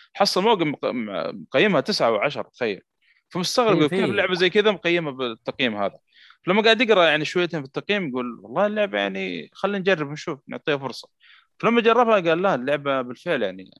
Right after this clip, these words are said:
Speaker 1: تستاهل. لكن هو عيبها
Speaker 2: حلو.
Speaker 1: زي ما قلت الجيم بلاي يعني. اللعبة أصلًا ما يعني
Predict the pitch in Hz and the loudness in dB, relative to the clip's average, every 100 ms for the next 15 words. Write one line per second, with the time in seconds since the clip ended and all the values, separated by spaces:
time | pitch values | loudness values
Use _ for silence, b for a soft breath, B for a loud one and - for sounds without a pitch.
0 | _ - - 139 95 - _ _ _ _ | _ -8 -2 0 -2 -10 _ _ _ _
1 | _ _ _ _ _ 147 165 196 214 185 | _ _ _ _ _ -2 0 0 2 2
2 | 196 - 160 175 175 160 147 127 113 127 | 2 0 -2 -4 -6 -8 -8 -8 -4 -4
3 | 131 113 92 90 _ _ 82 - _ _ | -2 -2 -2 -8 _ _ -18 -18 _ _
4 | _ - - 240 208 156 160 170 208 123 | _ -10 -2 0 2 2 0 0 0 0
5 | 110 107 101 90 - | -2 -8 -10 -12 -16